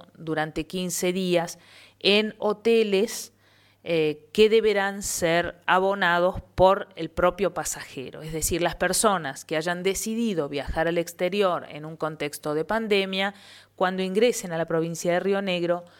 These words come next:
deberán hacer, eh, una cuarentena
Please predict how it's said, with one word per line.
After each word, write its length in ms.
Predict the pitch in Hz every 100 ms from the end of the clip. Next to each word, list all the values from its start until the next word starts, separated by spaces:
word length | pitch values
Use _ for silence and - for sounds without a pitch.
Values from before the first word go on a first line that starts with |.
| _ -
deberán 600 | 170 226 233 214 180 180 - _
hacer, 560 | - 202 - 170 160 165 - - - -
eh, 580 | 170 160 156 151 151 - -
una 280 | 175 170
cuarentena 840 | 170 151 147 156 165 147 139 143